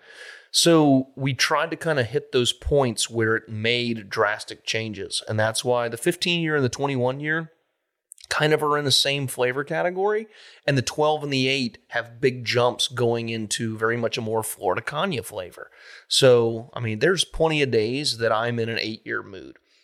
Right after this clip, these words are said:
Uh, there's plenty of times sitting around having a cigar at a special event, I'm in a twenty-one year mood. Uh, and we, we,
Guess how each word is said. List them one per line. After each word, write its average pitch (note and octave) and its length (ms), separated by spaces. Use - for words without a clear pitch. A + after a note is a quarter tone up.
Uh, G#2 380
there's A2 280
plenty B2 300
of A#2 60
times A2+ 320
sitting A#2 280
around A2+ 380
having G#2+ 260
a G#2 40
cigar G#2+ 460
at G#2+ 60
a - 20
special A2 480
event, A#2 320
I'm A2 160
in G#2+ 60
a G#2+ 60
twenty-one A2+ 500
year G2+ 160
mood. F2 380
Uh, G#2+ 420
and A2 560
we, A#2 300
we, A#2+ 220